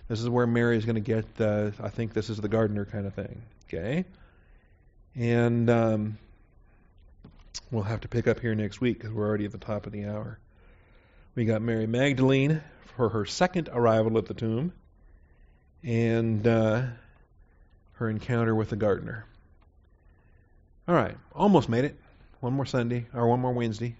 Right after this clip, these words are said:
ought to, uh, ought to wrap this up, and then we'll be ready to move on to the guards and their report of the resurrection,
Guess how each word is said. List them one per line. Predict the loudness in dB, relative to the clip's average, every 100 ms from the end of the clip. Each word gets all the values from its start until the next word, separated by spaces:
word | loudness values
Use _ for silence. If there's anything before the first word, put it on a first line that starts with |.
| -8
ought | -8 -8
to, | -6 -4 -4 -4
uh, | -4 -8 -20 -20 -20 -20 -20 -8
ought | 0
to | 2
wrap | 4 2 2
this | 0 4
up, | 4 2 -2
and | -6 -2
then | 0
we'll | 0
be | 0
ready | 2 2
to | 2
move | 0 0 2
on | 2 2 0
to | -2 0 0
the | 0 -2 -2 -4 -10 -20 -10
guards | 8 10 10 8 4 -2 -8 -12 -6
and | 0
their | 2
report | 2 0 2 4
of |
the | 4
resurrection, | 0 0 0 -2 -4 -8